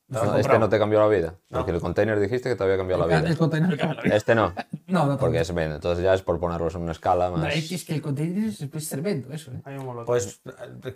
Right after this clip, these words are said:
Speaker 1: quemaste a Fantasma y yo no pude probarlo, claro.
Speaker 4: <laughs> Tienes que hacer una conjunta y probarlo.
Speaker 1: ¿Eh?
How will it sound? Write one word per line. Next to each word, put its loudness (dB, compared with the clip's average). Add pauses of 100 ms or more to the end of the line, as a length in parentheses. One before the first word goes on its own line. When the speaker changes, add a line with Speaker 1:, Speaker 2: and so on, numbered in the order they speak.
Speaker 1:
quemaste -2
a 2
Fantasma 4
y -2
yo 0
no 0
pude 4
probarlo, -2 (140)
claro. -12 (220)
Speaker 4:
<laughs> -20
Tienes -10 (720)
que -10 (100)
hacer -8
una -6
conjunta -8
y -10
probarlo. -8 (200)
Speaker 1:
¿Eh? -2